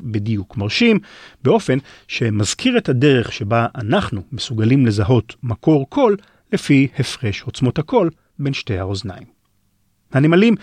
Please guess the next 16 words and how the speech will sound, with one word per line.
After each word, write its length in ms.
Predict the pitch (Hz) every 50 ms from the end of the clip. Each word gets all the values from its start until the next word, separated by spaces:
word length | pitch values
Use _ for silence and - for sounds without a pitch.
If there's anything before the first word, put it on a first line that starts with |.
| - - - - -
מפיקות 480 | 139 - - 139 - - 160 151 - -
כעשרה 720 | - - 123 113 - 95 - - - 117 120 135 143 147 143 -
עד 200 | 123 117 107 - -
עשרים 520 | - - - - 190 190 180 139 117 107
סוגי 460 | - - - 131 117 117 113 113 113
פרומונים 640 | - - - 127 110 107 104 104 101 98 90 92 95
שונים, 400 | - - - 120 165 233 262 262 220 - - - - - - -
שיחד 540 | - - - - 104 135 226 233 - 160 139 135 _ _ _ _ -
מאפשרים 460 | 127 117 110 - - 131 131 165 175
להן 300 | 170 143 151 156 160 165 -
להעביר 680 | 135 113 107 101 101 104 107 107 143 156 151 147 147 139
מגוון 460 | 113 107 104 104 113 127 127 123 120 110
רחב 400 | 113 104 98 95 - - 214 233 214
מאוד 300 | 196 147 127 123 127 - _ _ _
של 340 | - - - 131 117 117 110 -
מסרים. 500 | - 123 113 101 - - 113 95 95 85